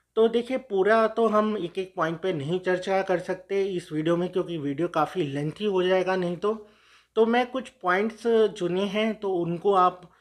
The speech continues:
अ, पॉइंट्स को ध्यान रखें। तो, अ, आप उन्हीं पॉइंट पे अगर ध्यान दे देंगे बिल्डर बायर एग्रीमेंट करते समय, तो आप काफ़ी चीज़ों से बच सकते हैं, मतलब जो बिल्डर की धोखाधड़ी है उससे बच सकते हैं।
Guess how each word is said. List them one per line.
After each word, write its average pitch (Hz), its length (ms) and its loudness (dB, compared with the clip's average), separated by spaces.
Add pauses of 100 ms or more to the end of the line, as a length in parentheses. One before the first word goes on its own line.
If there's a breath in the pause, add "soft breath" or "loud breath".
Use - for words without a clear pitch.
(320 soft breath)
अ, 165 240 4
पॉइंट्स 165 380 0
को 185 140 -2
ध्यान 151 340 -2
रखें। 190 440 -6 (380 soft breath)
तो, 180 500 2
अ, 185 60 -12
आप 175 460 2
उन्हीं 208 260 0
पॉइंट 190 360 -2
पे 202 80 0
अगर 185 240 0
ध्यान 175 300 0
दे 175 120 2
देंगे 165 280 -2
बिल्डर 156 340 0
बायर 156 240 2
एग्रीमेंट 147 440 -2
करते 147 320 -8
समय, 156 340 -8 (580 soft breath)
तो 196 160 6
आप 190 400 4
काफ़ी 208 260 0
चीज़ों 185 300 -2
से 208 380 -4 (320 soft breath)
बच 185 180 4
सकते 180 460 -4
हैं, 165 100 -2
मतलब 175 240 -2
जो 175 140 -2
बिल्डर 156 320 -2
की 175 140 -2
धोखाधड़ी 156 540 0
है 185 60 4
उससे 190 280 -2
बच 170 160 2
सकते - 360 -10
हैं। 127 240 -12